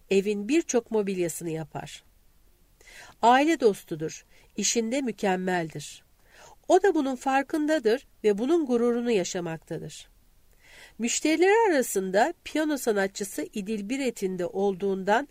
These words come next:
sitayişle bahsetmesi de bundandır. Rozet ve İzzet'in yeni evleri kapısından içeri giren misafirler için de göz alıcıdır.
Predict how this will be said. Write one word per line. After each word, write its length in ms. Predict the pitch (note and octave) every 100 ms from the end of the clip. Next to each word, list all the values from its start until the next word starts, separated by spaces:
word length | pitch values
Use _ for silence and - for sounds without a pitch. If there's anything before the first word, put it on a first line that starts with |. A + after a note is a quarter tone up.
| -
sitayişle 800 | - G3 - A3+ B3+ - G3
bahsetmesi 680 | F#3 F#3 - F#3+ G#3 G3 A3+
de 200 | C#4 A3+
bundandır. 720 | F3+ F3+ E3 E3+ D#3+ - - _ _ _ _ _ A3+
Rozet 540 | D#4 F#4+ A#3 C#4+ -
ve 140 | F#3+
İzzet'in 580 | - A3 G3+ A3 A3 F#3+
yeni 300 | F3 F3+ B3+
evleri 460 | D4+ G#3 E3+ F#3 C#4 _
kapısından 680 | A3+ G3+ - B3+ A#3+ D4 D#4
içeri 380 | G#3 - A#3+ B3
giren 300 | G3+ F3+ F#3
misafirler 800 | F#3+ - G#3 G#3 A#3 A#3 B3 A#3+
için 340 | G3 - F3+
de 80 | G3+
göz 280 | G3+ G#3+ F3+
alıcıdır. 680 | D#3+ E3+ D3+ D#3+ D#3+ -